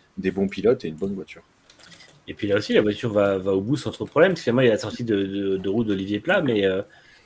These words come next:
Speaker 2: la Glickenhaus, c'est hyper solide aussi, elle est hyper fiable. Donc, euh, finalement, c'est peut-être ce qui leur fera un avantage l'an prochain par rapport à des, hypercars qui sont sûrement un peu meilleurs. Euh, je pense notamment à,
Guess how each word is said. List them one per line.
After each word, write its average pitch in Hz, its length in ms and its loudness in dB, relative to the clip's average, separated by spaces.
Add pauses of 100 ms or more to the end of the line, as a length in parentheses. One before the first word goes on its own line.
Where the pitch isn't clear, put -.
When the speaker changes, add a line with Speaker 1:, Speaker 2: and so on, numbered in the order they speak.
(220)
Speaker 2:
la 98 80 -4
Glickenhaus, 101 380 0
c'est 135 180 -2
hyper 98 260 -2
solide 151 280 -2
aussi, 107 280 -6
elle 92 100 -6
est - 20 -6
hyper 92 180 -10
fiable. 120 380 -2
Donc, 95 260 -10
euh, - 20 -8
finalement, 107 340 -2
c'est 135 120 -4
peut-être 156 220 2
ce - 40 -14
qui - 60 -6
leur 113 160 4
fera 131 140 2
un 117 80 2
avantage 110 400 0
l'an 110 100 -2
prochain 139 300 -6
par 120 140 -2
rapport 98 220 -2
à 98 60 0
des, 92 220 -4 (560)
hypercars 110 420 -2
qui - 60 -16
sont - 120 -8
sûrement 104 320 -4
un 104 40 2
peu 127 160 0
meilleurs. 131 420 6
Euh, 101 220 -4
je - 120 -16
pense - 220 -14
notamment 104 320 -4
à, 95 200 -4